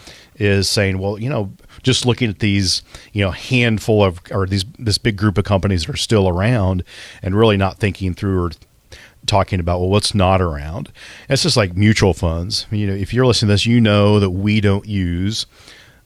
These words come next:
uh, a lot of the retail prepackaged mutual funds that are out there. You know, it's just not our, our investment discipline.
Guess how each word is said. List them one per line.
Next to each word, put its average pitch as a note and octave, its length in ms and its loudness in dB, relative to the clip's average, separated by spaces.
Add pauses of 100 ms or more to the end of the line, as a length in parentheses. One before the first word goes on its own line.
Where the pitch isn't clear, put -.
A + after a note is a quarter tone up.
uh, F2+ 160 -4
a - 60 -14
lot F#2 200 -2
of F2+ 60 -4
the F#2 80 2
retail F#2+ 540 2
prepackaged F#2 580 -2
mutual A#2 300 2
funds D#2 320 -4
that D#2 80 -10
are - 60 -12
out C2+ 180 -14
there. - 200 -12 (280)
You G2 80 -4
know, F2+ 60 -2
it's E2+ 100 -4
just G2 240 -4
not F#2+ 240 0
our, F2+ 420 0 (640)
our G#2 200 6
investment F#2+ 440 0
discipline. F#2 680 -4